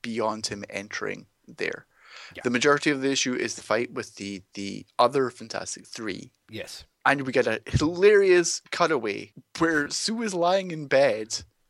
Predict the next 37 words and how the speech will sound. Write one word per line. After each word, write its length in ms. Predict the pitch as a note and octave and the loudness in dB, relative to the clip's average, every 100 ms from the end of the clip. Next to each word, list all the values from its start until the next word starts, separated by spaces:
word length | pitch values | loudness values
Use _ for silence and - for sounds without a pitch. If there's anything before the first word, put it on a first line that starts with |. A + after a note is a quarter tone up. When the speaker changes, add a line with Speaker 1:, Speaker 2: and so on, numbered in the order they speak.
| _ | _
Speaker 2:
Mm-hmm. 280 | A#2 B2+ C3+ C3 _ _ | -10 -8 -10 -12 _ _
Speaker 1:
and 160 | C#3 C#3 | -2 0
saying, 240 | E3 E3 F3+ | 2 0 4
"What, 220 | B3 G3 | 4 6
Crystal 320 | - D4+ B3+ | 0 -2 -4
dear, 220 | A3+ A3 | -4 -4
what's 280 | G3+ C4 - | -2 -2 0
all 140 | E3 | -2
that 260 | A#2+ A2+ - | 0 -4 -6
noise 200 | G#2+ G#2 | -10 -8
in 60 | G#2+ | -10
the 40 | |
street? 280 | - A#2 B2 _ - | -8 -8 -10 _ -14
What's 160 | A3+ | -8
happening 360 | - C4+ D#3 B2 | -6 -6 -6 -8
outside?" 500 | A2+ - G#2 G#2+ - _ _ _ - _ | -8 -8 -6 -8 -12 _ _ _ -20 _
And 140 | F3 G3+ | 2 2
Crystal 300 | B3+ - - | 0 -4 -6
says, 280 | B3 A#3+ A3 | 0 2 0
"It's 240 | C4+ - | -6 -4
nothing, 280 | D#4+ D4 B3 | 0 0 -2
Sue, 260 | G3 D#4+ D4 | 0 2 2
just 200 | D#3+ A3+ | 0 0
some 80 | A3+ | -2
sort 220 | G#3 F#3 | 0 0
of 100 | C3+ | 0
protest 440 | - C3+ - A2+ - | 0 -2 2 0 2
demonstration." 800 | A2 A#2 A#2 - B2 - - - - - | 0 0 -6 0 0 0 -8 -10 -20 -14
<laughs> 120 | D#3+ | 0
Speaker 2:
Yes. 640 | G#3+ D#3+ - - - - - D#4 - _ | 2 2 -2 -6 -6 -6 0 0 0 _
Speaker 1:
Sue 220 | - - D4 | -2 0 2
Storm 260 | B3 A#3 | 4 4
is 120 | G3+ | 2
portrayed 440 | - F#3 - F#3 F3+ - | -6 -4 2 2 2 4
as 220 | C#3 B2+ | 4 4
an 220 | C3+ A#2+ _ - | -4 -6 _ -6
idiot 600 | A#3+ A#3 C#3 - - | -2 0 0 -2 -8